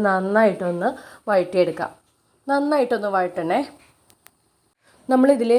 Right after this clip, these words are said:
പെരിഞ്ജീരകം മാത്രമാണ് മസാലയായിട്ട് ഇടുന്നത്. അതുപോലെ നമ്മൾ ക-, ആ വേവിക്കുമ്പോൾ ഇട്ട ആ മുളക് പൊടി മാത്രമേ ഇതിൽ ചേർക്കുന്നുള്ളൂ. പിന്നെ പച്ചമുളകിൻ്റെ എരിവാണ്, അതാണ് ഇത്ര അധികം പച്ചമുളക് കേട്ടോ. പിന്നെ നമ്മൾ നന്നായിട്ട് മിക്സാക്കി വഴറ്റിയെടുക്കുക.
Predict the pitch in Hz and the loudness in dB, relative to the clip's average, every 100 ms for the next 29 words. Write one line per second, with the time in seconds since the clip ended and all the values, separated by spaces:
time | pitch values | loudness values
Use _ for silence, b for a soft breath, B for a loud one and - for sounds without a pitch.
0 | 247 233 220 196 208 190 214 233 214 185 | 6 6 6 2 -2 -2 -2 0 0 0
1 | 202 196 190 202 190 196 180 190 175 185 | 0 0 -2 -4 -6 -6 -2 -2 -2 -4
2 | 165 160 175 - 220 220 214 220 262 B | -4 -6 -6 -2 0 2 2 2 0 B
3 | B B 247 233 240 - - 233 220 247 | B B -8 -6 -4 -4 2 2 4 4
4 | 247 247 262 247 285 - 226 254 - _ | 4 2 0 2 2 2 2 2 -2 _
5 | - 220 196 214 - B _ 240 233 214 | -14 -12 -10 -12 -14 B _ -2 -2 0
6 | 214 226 226 208 190 226 196 202 - 220 | -2 0 0 0 0 0 0 -4 -2 -2
7 | 190 202 180 202 185 190 220 B - 208 | -2 -4 -2 -2 -2 -4 -6 B -10 -8
8 | 208 240 220 226 202 190 185 175 185 226 | -2 -2 -2 -2 0 2 2 2 0 0
9 | 196 185 180 170 170 185 185 190 180 170 | -2 2 2 2 0 0 -2 0 -2 -2
10 | 170 185 185 180 170 147 143 151 - B | -6 -8 -8 -8 -6 -6 -6 -6 -8 B
11 | B B - 208 175 180 185 214 190 180 | B B -10 -8 -6 -6 -4 -4 -2 0
12 | 220 - B B _ 214 185 180 196 214 | -2 -6 B B _ -8 -6 -4 -2 -2
13 | 180 208 - - - 190 185 - 208 175 | -2 -4 -4 -10 -14 -12 -10 -2 -2 -2
14 | - 208 - 214 185 180 233 214 175 180 | -6 -10 -4 -2 -2 -2 2 2 0 0
15 | 196 | -2